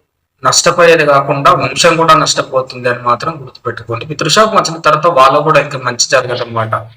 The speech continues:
వాళ్ళ ఆ కర్మానుభవంలో ఉంటారు, వాళ్ళకు కూడా ఇంకా మంచి సంతానం లేకపోవడం, లేకపోతే పెళ్లిళ్ళు కాకపోవడం,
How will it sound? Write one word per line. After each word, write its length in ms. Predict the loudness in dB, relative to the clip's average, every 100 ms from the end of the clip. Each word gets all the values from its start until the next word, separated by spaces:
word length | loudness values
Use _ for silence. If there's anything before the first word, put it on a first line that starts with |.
| 0 4
వాళ్ళ 200 | 6 6 2
ఆ 20 | 2
కర్మానుభవంలో 800 | -4 0 0 2 -2 -2 -6 -12
ఉంటారు, 340 | -2 0 2 -2 -10 _ _ _ _ 2
వాళ్ళకు 360 | 4 6 4 2
కూడా 120 | -2
ఇంకా 120 | -2 -6
మంచి 160 | -6 -4 -4
సంతానం 400 | 0 2 2 2
లేకపోవడం, 600 | -2 -2 -2 0 2 0 -4 -16 _ _ -4
లేకపోతే 420 | 0 2 0 -2 -6
పెళ్లిళ్ళు 360 | -4 0 0 4
కాకపోవడం, 640 | 4 4 -4 -4 -2 -2 -4